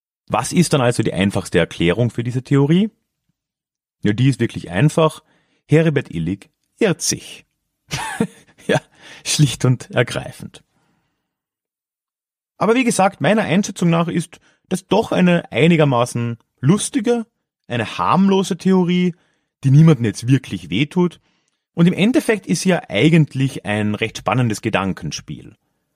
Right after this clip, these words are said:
Weil, wenn wir uns da mal überlegen, was müsste man tun? Ja, wie sich herausstellt und was ich jetzt ja auch da alles auf den Tisch gelegt habe, ist das wirklich einiges. Man muss sehr viel bedenken, wenn man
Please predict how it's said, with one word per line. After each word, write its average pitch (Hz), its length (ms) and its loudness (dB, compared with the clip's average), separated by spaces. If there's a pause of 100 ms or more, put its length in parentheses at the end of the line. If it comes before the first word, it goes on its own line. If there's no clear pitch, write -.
(440)
Weil, 170 240 0 (140)
wenn 175 140 0
wir 196 60 4
uns 190 100 0
da 185 120 0
mal 180 160 2
überlegen, 180 500 -2 (260)
was 165 340 0
müsste 151 380 4
man 85 220 -2
tun? 196 500 2 (640)
Ja, 101 120 -4
wie 139 80 4
sich 147 160 0
herausstellt 143 720 0
und 135 140 0
was 117 160 -2
ich 120 120 -8
jetzt 120 220 -4
ja - 100 2
auch 90 240 0
da 87 140 -2
alles 95 240 -2 (100)
auf 113 120 -6
den 104 140 -2
Tisch - 300 2
gelegt 135 480 2
habe, 143 300 2 (480)
ist 151 220 2
das 135 160 0
wirklich 110 360 -2 (100)
einiges. 90 680 0 (480)
Man 131 120 4
muss 160 160 4
sehr 175 180 2
viel 208 140 -2
bedenken, 107 600 0
wenn 120 120 2
man 117 280 0